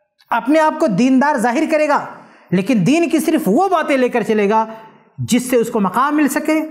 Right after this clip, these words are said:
जिससे दुनिया में उसको तरक्की मिल सके। लेकिन दीन की वो बातें,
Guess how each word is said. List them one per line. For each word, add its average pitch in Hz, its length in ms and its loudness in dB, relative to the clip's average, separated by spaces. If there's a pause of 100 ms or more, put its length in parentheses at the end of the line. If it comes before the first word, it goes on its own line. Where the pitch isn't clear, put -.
(560)
जिससे 214 300 0
दुनिया 208 260 2
में 208 80 0
उसको 208 160 -4
तरक्की 226 400 -2
मिल 330 140 2
सके। 311 300 0 (580)
लेकिन 185 300 0
दीन 226 220 0
की 240 140 0
वो 208 300 0
बातें, 247 380 -2